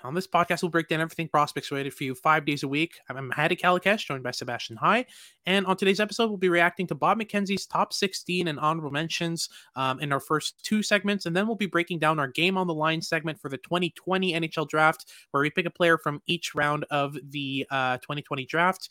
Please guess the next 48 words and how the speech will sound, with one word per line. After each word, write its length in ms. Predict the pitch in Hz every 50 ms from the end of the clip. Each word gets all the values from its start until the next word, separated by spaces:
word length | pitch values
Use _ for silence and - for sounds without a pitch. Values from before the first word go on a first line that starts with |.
| - - - -
and 140 | 156 156 147
build 240 | - 147 147 139 135 -
a 140 | 143 139 135
starting 440 | - - - 139 127 131 127 123 110
six 400 | - - - 165 - - - -
with 180 | 135 - - -
that, 280 | 175 180 190 202 - - _ - _ _ _ _
um, 440 | - 139 135 131 131 127 131 135 - -
in 100 | 147 147
order 140 | 139 147
to 160 | 135 - - 151
win 160 | 147 151 151
a 80 | 143
Game 320 | 135 - 131 135 143 147 143
Seven 480 | - - - 131 127 127 127 127 127
Stanley 380 | 123 - - 127 123 123 127 120
Cup 200 | - - 117 -
final. 440 | - - - 131 135 135 131 117 - - - - - - - _ _ _
But 120 | - 165 165
before 200 | 185 - - 294
we 60 | 302
get 140 | 233 240 226
into 200 | 220 - 220 175
any 180 | 196 202 202
of 60 | 202 196
that, 240 | 202 202 190 - - -
I, 200 | 156 147 151 143
I 40 |
just 100 | 139 -
want 140 | - 190 190
to 80 | 175 165
talk 200 | - 175 160 156
to 40 | 180
you 40 |
about 120 | 160 151 143
our 80 | 135
sponsor. 480 | - - - 165 170 165 165 - 170 160
This 160 | 175 202 - -
episode 440 | 196 190 208 196 - - 185 180 180
is 140 | 180 165 147
brought 240 | - - 156 156 151
to 60 | -
you 60 | 165 143
by 140 | 143 131
FanDuel 540 | 135 - - 208 226 220 185 196 190 180 -
Sportsbook, 540 | - - 160 156 156 - - - 143 147 -
official 340 | 143 - - 214 208 - 214
sportsbook 540 | - - - 151 151 - - - 147 139